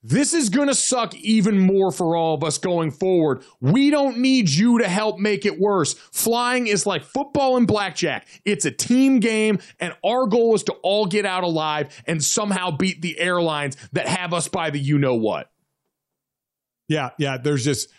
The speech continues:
Speaker 2: you could probably pick the airport as the one place where there's the most things that can aggravate you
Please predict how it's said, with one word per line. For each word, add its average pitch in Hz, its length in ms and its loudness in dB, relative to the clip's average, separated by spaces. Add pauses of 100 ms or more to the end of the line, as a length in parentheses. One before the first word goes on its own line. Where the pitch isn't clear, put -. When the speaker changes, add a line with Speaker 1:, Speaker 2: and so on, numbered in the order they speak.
(160)
Speaker 2:
you 165 240 0
could 165 200 -2
probably 175 540 0
pick 147 240 -6
the 135 180 -4
airport 139 480 -2
as 110 140 -2
the 120 80 -2
one 131 320 -2
place 131 440 -4
where 123 180 -2
there's 117 300 -2
the 123 100 -4
most 127 440 -2
things 131 260 -2
that 117 200 -4
can 120 220 -6
aggravate 117 680 -4
you 104 280 -4